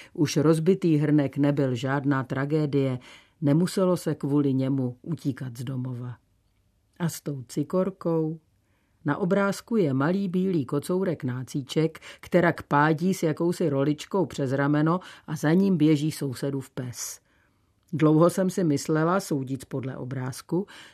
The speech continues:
že cikorka je něco jako cigáro. A jak mi to tak bylo divné, nějak jsem se pročetla ke skutečnému významu toho slova. Pokud to, milé děti, taky chcete vědět,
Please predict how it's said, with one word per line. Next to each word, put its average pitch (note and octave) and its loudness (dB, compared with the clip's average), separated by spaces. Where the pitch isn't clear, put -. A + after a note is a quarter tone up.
že D3+ 2
cikorka G3 0
je C#3 2
něco D#3 2
jako G3+ -2
cigáro. G#3 -2
A - -4
jak D3 0
mi G#3+ 2
to B3+ -2
tak B3 -4
bylo A#3+ 0
divné, B2+ -4
nějak B3+ 2
jsem C4+ 0
se - -2
pročetla A3 0
ke D#3+ -4
skutečnému F#3 -2
významu D3 0
toho C3 -6
slova. B2 -6
Pokud D#3+ 2
to, E3 2
milé D#3 2
děti, D3 -2
taky C#3 -6
chcete G3 -2
vědět, D3 -2